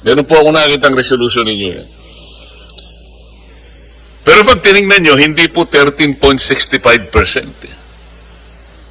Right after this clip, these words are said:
Doon sa particular instance na yun, at twenty-two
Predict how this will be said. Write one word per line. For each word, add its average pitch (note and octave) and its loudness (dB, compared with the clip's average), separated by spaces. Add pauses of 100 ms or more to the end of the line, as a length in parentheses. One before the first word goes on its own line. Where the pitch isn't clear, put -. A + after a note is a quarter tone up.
(280)
Doon - 0
sa - 0 (160)
particular D3+ -2
instance C#3 -2
na A#2 -2
yun, D3+ 0
at A#2 -6
twenty-two A2 -6